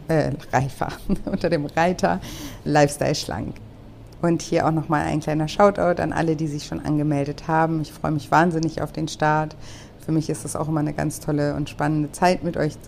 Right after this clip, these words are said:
gemeinsam. Es ist einfach immer, ja, schön zu sehen, welche Transformationen in diesem Programm einfach, ja, geschehen. Und ja, es ist für, für mich, wie gesagt, auch immer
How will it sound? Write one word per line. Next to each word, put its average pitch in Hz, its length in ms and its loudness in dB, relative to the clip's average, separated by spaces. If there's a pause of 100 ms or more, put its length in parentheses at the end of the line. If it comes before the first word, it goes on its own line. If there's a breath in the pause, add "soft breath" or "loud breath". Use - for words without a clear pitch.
gemeinsam. 156 840 0
Es 151 60 -10
ist - 120 -12
einfach 151 220 -6
immer, 147 280 0 (460 loud breath)
ja, 170 160 6
schön 175 260 2
zu - 140 -4
sehen, 151 280 2
welche 151 440 0 (100)
Transformationen 165 960 2
in 156 100 0
diesem 156 300 -2
Programm 151 480 -2
einfach, 147 400 -2 (680 loud breath)
ja, 160 160 4
geschehen. 175 800 4
Und 147 540 0 (160)
ja, 175 140 4
es 160 120 -2
ist - 240 -6
für, 151 120 2
für - 240 -6
mich, 165 220 0
wie 156 80 -4
gesagt, 147 400 -2
auch - 160 -2
immer 147 340 0